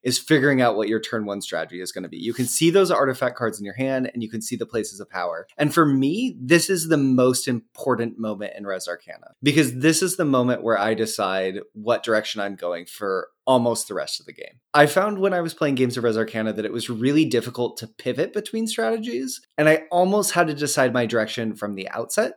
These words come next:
Pivoting is possible, but the, the cost, if there's not an overlap of resources in terms of time spent to sort of transition my resources from this direction into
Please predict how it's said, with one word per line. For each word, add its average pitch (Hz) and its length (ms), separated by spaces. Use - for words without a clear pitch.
Pivoting 254 340
is 285 120
possible, 110 760
but 151 300
the, 127 420
the 139 80
cost, - 640
if 165 160
there's 135 240
not 131 200
an 127 160
overlap 117 520
of 104 160
resources 160 640
in 143 160
terms 120 220
of 110 80
time 127 260
spent 123 320
to 143 100
sort 135 180
of 123 100
transition 127 680
my 120 120
resources 117 640
from 104 360
this 131 200
direction 113 640
into 113 560